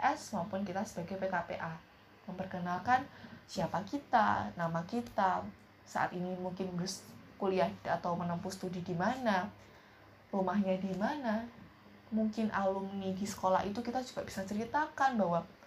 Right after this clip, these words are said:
"Oh, saya dulu alumni S M P lima," atau, "Oh, saya dulu S-, alumni S M P dua satu, Tante," gitu,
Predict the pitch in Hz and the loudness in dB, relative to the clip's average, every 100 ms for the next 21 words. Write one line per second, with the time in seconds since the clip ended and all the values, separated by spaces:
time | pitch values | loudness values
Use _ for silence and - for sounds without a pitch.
0 | - 190 185 - - - 208 196 240 226 | 0 0 0 -8 -20 -2 2 4 4 4
1 | 226 196 190 190 196 202 202 202 196 170 | 4 4 4 0 2 4 4 0 -6 -4
2 | 170 185 240 247 226 220 185 180 - - | -2 0 0 4 6 6 6 0 -8 -12
3 | - - 285 277 269 262 269 214 - - | -12 0 0 2 -2 0 0 0 -2 2
4 | 196 190 190 202 196 196 190 190 202 - | 2 2 0 -4 -4 -6 -6 -4 -4 -2
5 | 254 233 233 233 220 220 160 - | 0 0 0 2 4 2 -2 -8